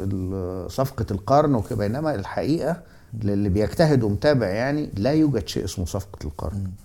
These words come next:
Speaker 2: مم.
Speaker 1: وقيس على كده.
Speaker 2: مم. قول لي، هو ال-، في وجهة نظرك ال-، كلمة التعبير الأذرع الإعلامية هو وزارة الإرشاد القومي زمان ولا مختلف؟
Speaker 1: والله بص يعني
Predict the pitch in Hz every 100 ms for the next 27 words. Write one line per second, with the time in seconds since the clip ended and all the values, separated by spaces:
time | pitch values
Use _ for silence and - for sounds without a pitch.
0 | - 98 98 101 - - - - - -
1 | - - - - - - 117 185 - 135
2 | 131 - - - - 113 104 101 - -
3 | - - - - - - - - - -
4 | - - - 131 156 120 110 110 107 98
5 | 95 113 139 117 131 123 110 98 87 117
6 | 131 117 104 90 87 - 90 98 131 117
7 | 117 127 120 101 92 98 101 120 107 123
8 | 120 104 101 87 - - 90 98 113 87
9 | 98 110 113 110 117 117 110 135 160 -
10 | - - 110 92 90 - 80 - - -
11 | - - - - - - - - - -
12 | - - - - 104 180 196 180 202 -
13 | 143 147 - 147 143 127 123 139